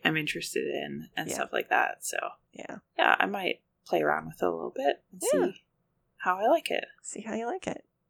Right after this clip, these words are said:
Speaker 2: Cool.
Speaker 1: Cool.
Speaker 2: Well, I'm hoping that some of it, especially with productivity, helps me with my writing productivity. So,
Speaker 1: Yeah.
Speaker 2: yeah. Let's talk about what we've been, you released a book recently, right? Tell us a little bit about that.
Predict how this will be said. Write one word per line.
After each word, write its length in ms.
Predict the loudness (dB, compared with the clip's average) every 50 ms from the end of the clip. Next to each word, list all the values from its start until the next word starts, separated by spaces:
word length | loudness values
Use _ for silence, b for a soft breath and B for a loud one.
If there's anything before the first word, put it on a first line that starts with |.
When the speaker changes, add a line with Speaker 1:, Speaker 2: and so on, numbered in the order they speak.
| _ _ _
Speaker 2:
Cool. 260 | 0 2 4 4 4 2
Speaker 1:
Cool. 280 | 0 -2 -2 -2 -4 -6 -8 _ _ _ _ _ _ B B B B B B B B B B B 4 8
Speaker 2:
Well, 180 | 10 10 10 10
I'm 160 | 8 6 6 6
hoping 360 | 6 4 4 4 0 0 2
that 160 | 2 0 0 0
some 280 | 2 2 2 4 4
of 200 | 4 2 2 0
it, 300 | 0 0 0 -2 -4 -6 -6
especially 460 | -4 -4 0 2 2 2 2 0 0 0
with 200 | 0 -2 -2 0
productivity, 720 | 0 2 2 2 0 -2 -4 -4 -2 -2 -2 -2 -2 -2
helps 380 | -2 -2 -2 -2 -2 -4 -4
me 180 | -2 -2 -2 0
with 380 | 2 2 2 2 2 0 -8 -16 b b b b b b b b b _ _
my 200 | -8 -6 -6 -6
writing 460 | -4 0 2 2 4 4 4 2 0
productivity. 840 | -2 -2 -2 -2 -4 -6 -6 -8 -8 -8 -8 -10 -10 -12 -12 -12 -10
So, 200 | -8 -4 -2 0
Speaker 1:
Yeah. 400 | 0 2 2 0 0 -2 -4 -6 -6 -4
Speaker 2:
yeah. 440 | -2 0 2 2 2 0 -2 -4 -6 B B B B B B B B B B -8
Let's 160 | -8 -8 -6
talk 200 | -6 -2 0 2
about 160 | 2 4 4
what 100 | 2 2
we've 180 | 0 0 2 4
been, 220 | 4 4 4 2
you 300 | 0 0 0 2 2 2
released 540 | 2 2 2 0 -2 -4 -4 -4 -4 -4 -4 -4
a 80 | -2
book 260 | 4 6 6 6 6
recently, 460 | 2 -2 0 0 0 0 0 0 0 2
right? 280 | 2 4 4 2 2 0
Tell 180 | 0 0 2
us 140 | 2 2 2
a 40 | 2
little 160 | 2 2 2
bit 120 | 2 2
about 220 | 2 0 -2 -2 -2
that. 260 | -4 -6 -6 -8 -10